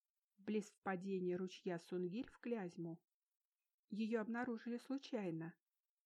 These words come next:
При добыче глины для местного кирпичного завода рабочий заметил, что его экскаватор зацепил ковшом какие-то кости. Но это не было старое кладбище или незахороненные останки времен Великой Отечественной войны.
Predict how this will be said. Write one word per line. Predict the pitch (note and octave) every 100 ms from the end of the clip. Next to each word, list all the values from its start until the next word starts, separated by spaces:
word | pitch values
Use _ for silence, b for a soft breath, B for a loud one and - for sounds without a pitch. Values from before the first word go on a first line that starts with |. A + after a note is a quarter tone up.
| _ _ -
При | G#3
добыче | F#3 G3+ G3+ G#3 G#3
глины | F#3 C4 E4 G3
для | G3
местного | F#3+ G3 - F3+
кирпичного | F3+ G3 F#3+ F#3+ - F#3 F3+
завода | F3 F3+ G3+ C#4+ C#4 F3 - _ _ _ _ _
рабочий | G3 G3 D4 - F#3+
заметил, | G3 G3+ C#4+ - F3
что | - G3
его | F#3+ F#3
экскаватор | F3 - F#3 F3+ G#3+ C4+ - - _ _ _
зацепил | F#3 F#3+ F#3 F#3+ C#4+ E4
ковшом | A#3+ F#3 G3 G#3+
какие-то | B3 A#3 F#3+ F3+ G3+
кости. | G#3+ A#3 F#3 - - F3 - _ _ _ _ _ _ _ _ _ -
Но | A3
это | - E4+
не | E4+
было | G#3 F#3+ F3
старое | - F#3+ F#3 F3
кладбище | G3+ A3 D4+ G#3 - F3+ F3+ _ _ _
или | G3 G3
незахороненные | G3 F#3+ F#3 - G3 F#3+ F3+ F3+ F3+
останки | F3 - A3+ C4+
времен | F#3 F3+ F3+ F3+
Великой | F3+ F3+ F#3+ A3
Отечественной | G3 F3+ - - G3 F#3
войны. | F#3 G3+ A3 G#3 F3